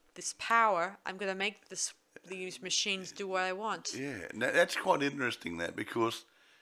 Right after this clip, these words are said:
Speaker 2: all the people there were living
Speaker 1: Mm-hmm.
Speaker 2: a life controlled by the aliens. Now they're gonna live a life being controlled by John.
Speaker 1: Or something like that.
Speaker 2: Ah,
Speaker 1: So
Speaker 2: okay.
Speaker 1: anyway,
Speaker 2: No.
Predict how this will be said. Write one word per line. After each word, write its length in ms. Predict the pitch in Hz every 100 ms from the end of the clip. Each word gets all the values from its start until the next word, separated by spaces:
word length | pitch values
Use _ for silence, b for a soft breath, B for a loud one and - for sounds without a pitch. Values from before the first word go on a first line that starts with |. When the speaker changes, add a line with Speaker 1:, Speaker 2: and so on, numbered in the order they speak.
| b b _ _ _ 392 392 - 330 320 370 - -
Speaker 2:
all 140 | 156 151
the 60 | 143
people 180 | 107 104
there 220 | 113 104
were 100 | 92
living 560 | 101 98 80 69 110 131 -
Speaker 1:
Mm-hmm. 280 | 202 _ 214 208 _ _ _ _ _ _ _ _
Speaker 2:
a 100 | -
life 640 | 85 85 80 78 101 - - _ _ _
controlled 460 | - 87 98 87 80
by 160 | 85
the 140 | 80 85
aliens. 600 | 92 87 71 60 - - B B B B B _ _ _ _ _ -
Now 300 | 98 110 104
they're 100 | 95
gonna 200 | 95 90
live 160 | 87
a 80 | 87
life 460 | 92 80 85 90 - _ _
being 160 | - 90
controlled 400 | 85 - 101 95
by 120 | 87
John. 320 | 90 107 85 - _ _ _ 214 220
Speaker 1:
Or 80 | 214
something 280 | - - -
like 100 | -
that. 180 | - - B
Speaker 2:
Ah, 960 | - 117 113 131 123 87 73 60 - -
Speaker 1:
So 200 | - 277
Speaker 2:
okay. 80 | - -
Speaker 1:
anyway, 320 | 269 226
Speaker 2:
No. 80 | 190